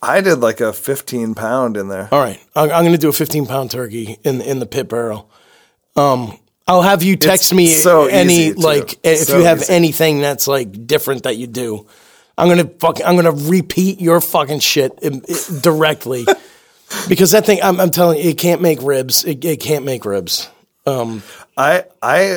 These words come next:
Speaker 1: uh, when Kaya was here, I made some ribs and they turned out pretty great.
Speaker 2: y-, yeah, but they're not Peter Petrullo fucking great, are they?
Speaker 1: No.
Speaker 2: No.
Speaker 1: I mean, but what, what most, like, amazing barbecue joints aren't as good as Peter's ribs. So,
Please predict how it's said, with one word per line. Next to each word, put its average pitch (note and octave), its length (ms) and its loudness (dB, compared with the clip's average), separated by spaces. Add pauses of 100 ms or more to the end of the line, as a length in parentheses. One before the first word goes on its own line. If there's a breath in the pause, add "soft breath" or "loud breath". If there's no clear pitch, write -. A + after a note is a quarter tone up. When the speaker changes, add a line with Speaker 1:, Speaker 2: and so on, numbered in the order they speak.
(100)
Speaker 1:
uh, C3+ 260 4
when C3+ 220 -4
Kaya D#3 320 0
was D3+ 160 2
here, C3+ 140 2
I B2 80 4
made A#2 180 0
some A#2 160 -6
ribs A2+ 260 -4
and A#2 60 -4
they A2 80 -6
turned A#2+ 200 -6
out G#2+ 180 0
pretty A#2 220 -6
great. G2 340 -6 (140)
Speaker 2:
y-, - 160 -6 (140)
yeah, B3+ 300 2
but G3+ 220 -4
they're C4+ 160 -4
not A3+ 280 -4
Peter G3 200 -6
Petrullo G#3+ 580 0
fucking E3 300 -4
great, F3+ 320 0
are G#3+ 200 2
they? D#3 260 0 (1200 loud breath)
Speaker 1:
No. F#2+ 500 -6
Speaker 2:
No. E4 140 4
Speaker 1:
I D#3+ 200 4
mean, B2 80 -2
but B2+ 160 2
what, B2+ 420 0
what D3+ 300 0
most, D#3+ 500 2 (220)
like, C3 280 0
amazing B2 500 -2
barbecue A2 640 -4
joints G2+ 400 -6
aren't G#2 200 -4
as F#2+ 100 -10
good G#2 160 -8
as F#2+ 100 -8
Peter's F#2+ 360 -10
ribs. E2 240 -12
So, F#2+ 560 -8